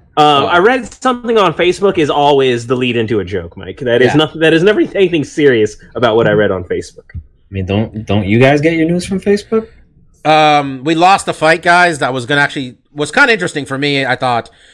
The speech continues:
Speaker 2: Ryan Hall was gonna take on Ricardo Lamas. Uh, people don't wanna fight Ryan Hall because Ryan Hall has no interest in the fight being good, and he's just gonna try to grab onto you until there's a submission. Uh, he had to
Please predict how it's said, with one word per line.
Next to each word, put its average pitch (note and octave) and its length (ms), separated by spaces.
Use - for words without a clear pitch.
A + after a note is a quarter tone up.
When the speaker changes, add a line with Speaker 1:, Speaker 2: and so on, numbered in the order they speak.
Speaker 2:
Ryan E3 300
Hall D#3+ 260
was D3 100
gonna C#3 160
take D3 160
on C#3+ 100
Ricardo C#3 320
Lamas. C#3+ 460
Uh, C3 160
people F#3+ 320
don't D#3 220
wanna D#3 160
fight C#3 200
Ryan C3+ 220
Hall C3+ 480
because B2+ 580
Ryan B2+ 400
Hall C3+ 180
has B2 120
no C3 100
interest B2 220
in A#2 80
the A#2 60
fight A#2 200
being A#2 180
good, A#2+ 240
and A2+ 80
he's A2 100
just G#2+ 120
gonna A2+ 140
try A2+ 220
to F#2+ 120
grab A2+ 280
onto G#2 260
you F#2+ 140
until F#2+ 240
there's F#2 160
a F2+ 60
submission. A#2 520
Uh, B2+ 180
he C#3 80
had E3+ 120
to D#3 60